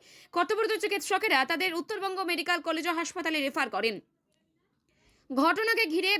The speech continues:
ব্যাপক চাঞ্চল্য ছড়িয়েছে ইসলামপুর থানার ডাঙ্গাপাড়া এলাকায়। স্থানীয় সূত্রে জানা গেছে, ডাঙ্গাপাড়া এলাকায় ভিটে বাড়ির প্রায় আঠেরো কাঠা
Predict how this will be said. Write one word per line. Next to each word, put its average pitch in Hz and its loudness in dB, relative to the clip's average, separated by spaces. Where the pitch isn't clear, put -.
ব্যাপক 381 2
চাঞ্চল্য 349 0
ছড়িয়েছে 254 -6
ইসলামপুর 427 2
থানার 392 4
ডাঙ্গাপাড়া 320 2
এলাকায়। 208 -2
স্থানীয় 392 2
সূত্রে 480 -2
জানা 311 2
গেছে, 214 -2
ডাঙ্গাপাড়া 427 4
এলাকায় 392 4
ভিটে 339 -2
বাড়ির 302 2
প্রায় 311 2
আঠেরো 302 -4
কাঠা 285 -4